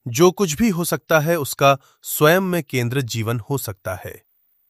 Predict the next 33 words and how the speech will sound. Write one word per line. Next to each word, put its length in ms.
जो 220
कोई 220
परमेश्वर 600
से 300
अलग 260
रहने 300
के 120
लिए 200
भाग 340
लेता 420
है, 200
वह 160
अपने 240
पदार्थ 440
को 280
बर्बाद 440
कर 160
रहा 340
है 180
और 160
खुद 280
को 300
अनंत 320
काल 260
तक 120
दिवालिया 540
बनाने 400
के 120
लिए 260
काम 340
कर 160
रहा 340
है। 240